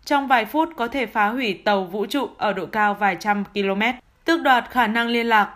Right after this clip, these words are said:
và tiếp cận giám sát lãnh thổ Nga của quân đội Mỹ. Nudo gây ấn tượng mạnh đến nỗi Washington bắt đầu yêu cầu cấm hoàn toàn vũ khí chống vệ tinh,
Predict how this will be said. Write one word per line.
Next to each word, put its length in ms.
và 140
tiếp 260
cận 240
giám 260
sát 200
lãnh 200
thổ 140
Nga 300
của 140
quân 220
đội 120
Mỹ. 300
Nudo 300
gây 220
ấn 180
tượng 180
mạnh 240
đến 160
nỗi 220
Washington 560
bắt 100
đầu 180
yêu 220
cầu 300
cấm 320
hoàn 240
toàn 240
vũ 140
khí 260
chống 180
vệ 120
tinh, 260